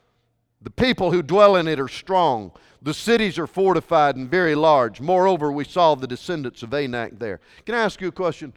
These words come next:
What is it that you're saying is keeping you from having God's highest and best? What is it? What is your right? What is it that you're saying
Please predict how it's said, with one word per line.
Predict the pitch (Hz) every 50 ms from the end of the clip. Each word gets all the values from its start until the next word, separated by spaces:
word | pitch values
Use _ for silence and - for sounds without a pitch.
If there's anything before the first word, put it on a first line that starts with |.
| _ _ _ _ _ _
What | - 196 320 311 294 269
is | 226 196
it | 196 190 - -
that | - 135 - -
you're | 214 214 185
saying | - - - 220 185 175 170 147 135
is | 127 -
keeping | - - 202 175 131 - 151 131 139
you | 151 151 127
from | - 120 113 117
having | 131 131 120 110 110 110
God's | 110 117 113 104 95 -
highest | 120 110 98 92 87 - - -
and | 90 92 87
best? | 107 85 65 82 - _ _ _ _ _ _ _ _ _ _ _ _ _ _ _ _ _ _ _ _ _ _ _ _ _ _ _ _ _ _ _ _ -
What | 311 359
is | 339 330 269 127 123
it? | - _ _ _ _ _ _ _ _ _ _ _ _ _ _ _ _ _ _ _ -
What | 254 285 277 240
is | 240 220 170
your | 202 254 233 196
right? | 160 143 123 - - - _ _ -
What | 220 294 330 349 339
is | 311 294 285 285 269 185 -
it | 262 262 214 - 147
that | 190 202 185 156
you're | 139 156 226 269 269 247
saying | - - - - 254 226 196 160 147 139 139 135 123